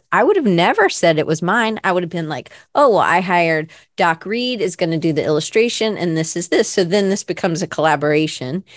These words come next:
Same thing with you, Mario, when you said, "Hey, if a client doesn't have a lot of money, we're gonna just do a template," because you don't have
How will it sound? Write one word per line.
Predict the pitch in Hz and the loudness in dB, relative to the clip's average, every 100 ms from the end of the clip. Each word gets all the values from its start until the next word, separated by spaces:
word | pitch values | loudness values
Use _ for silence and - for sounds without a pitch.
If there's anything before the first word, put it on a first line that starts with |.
| - - _ - | -20 -20 _ -8
Same | - 269 | -2 -2
thing | 269 254 | 0 0
with | 202 | 2
you, | 180 175 | 2 2
Mario, | 170 165 170 165 | 2 2 2 2
when | 160 156 | 0 -2
you | 156 | -2
said, | - 151 | -2 -4
"Hey, | 170 202 202 | -2 -2 -2
if | - | -4
a | |
client | - 175 123 | -4 -4 -2
doesn't | 165 160 | -2 -2
have | 160 143 | -4 -2
a | |
lot | 151 | 0
of | 156 | 0
money, | 202 254 | 0 0
we're | 233 165 | 0 0
gonna | 165 160 | -2 -2
just | 170 - | -4 -4
do | 180 165 | 0 0
a | |
template," | 165 - 381 175 160 - - - | 0 -2 -2 0 0 -2 -12 -10
because | - 220 185 | -6 -4 -2
you | 196 | 0
don't | 175 214 233 - | 4 4 2 -4
have | 185 185 180 | -2 2 0